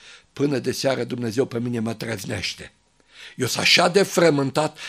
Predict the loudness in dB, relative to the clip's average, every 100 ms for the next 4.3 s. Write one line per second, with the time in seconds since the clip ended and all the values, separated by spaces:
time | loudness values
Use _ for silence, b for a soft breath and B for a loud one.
0 | B 2 2 4 2 2 4 4 6 4
1 | 4 4 2 4 2 4 2 2 2 2
2 | 0 -2 -2 -2 -2 0 0 0 0 0
3 | 0 -2 -2 -2 -2 -2 -2 -2 -4 -4
4 | -2 -2 -2